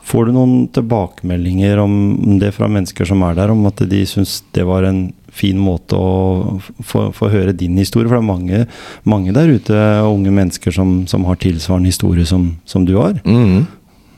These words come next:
Speaker 1: Mhm.
Speaker 2: Ja, så jeg har fått en del tilbakemeldinger, eh...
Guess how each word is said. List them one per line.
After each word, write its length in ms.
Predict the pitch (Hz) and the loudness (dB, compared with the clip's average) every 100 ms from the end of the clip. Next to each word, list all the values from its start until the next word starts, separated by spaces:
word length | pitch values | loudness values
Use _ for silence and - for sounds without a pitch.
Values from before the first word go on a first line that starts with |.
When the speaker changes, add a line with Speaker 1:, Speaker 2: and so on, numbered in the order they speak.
| - | -4
Speaker 1:
Mhm. 320 | 104 95 98 190 - - - - - - _ | 0 2 0 -4 -12 -20 -20 -20 -20 -20 _
Speaker 2:
Ja, 180 | 92 95 120 | 0 2 0
så 140 | - | 0
jeg 60 | 117 | 0
har 100 | 131 | 0
fått 240 | - 107 | -4 -4
en 100 | 113 | -2
del 240 | 90 85 85 | 0 0 0
tilbakemeldinger, 840 | 90 87 85 90 87 90 101 143 - - 113 107 107 | -2 -2 -2 -2 0 2 2 0 -2 -4 0 2 2
eh... 1000 | 104 104 104 104 101 101 101 98 98 | 2 2 2 2 2 0 0 -2 -2